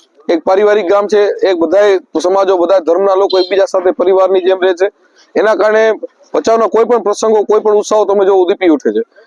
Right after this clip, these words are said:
તો આ ચૂંટણીના પર્વને પણ અમે સાથે મળી નક્કી કર્યું કે ભારતીય જનતા પાર્ટીના તમામ ઉમેદવારો બિનહરીફ થાય અને આપના માધ્યમથી જે છ સાત જે સીટ બાકી રહી ગઈ છે,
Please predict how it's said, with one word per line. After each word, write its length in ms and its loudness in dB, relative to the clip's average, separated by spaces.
તો 60 0
આ 20 2
ચૂંટણીના 460 0
પર્વને 360 0
પણ 180 0
અમે 140 0
સાથે 300 -2
મળી 200 0
નક્કી 240 0
કર્યું 260 0
કે 100 0
ભારતીય 340 -2
જનતા 280 0
પાર્ટીના 440 0
તમામ 320 -2
ઉમેદવારો 380 2
બિનહરીફ 420 0
થાય 220 0
અને 340 2
આપના 340 -2
માધ્યમથી 480 0
જે 140 0
છ 160 -6
સાત 240 -2
જે 80 2
સીટ 180 -2
બાકી 280 -2
રહી 120 0
ગઈ 180 0
છે, 120 0